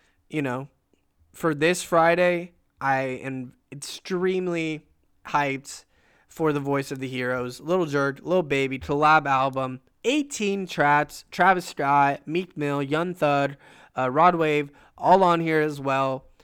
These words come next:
extremely excited for this one. I think that we are in store for one of the best summers for music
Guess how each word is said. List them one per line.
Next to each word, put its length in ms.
extremely 680
excited 420
for 80
this 240
one. 320
I 160
think 300
that 300
we 440
are 340
in 260
store 640
for 140
one 240
of 100
the 80
best 640
summers 560
for 100
music 480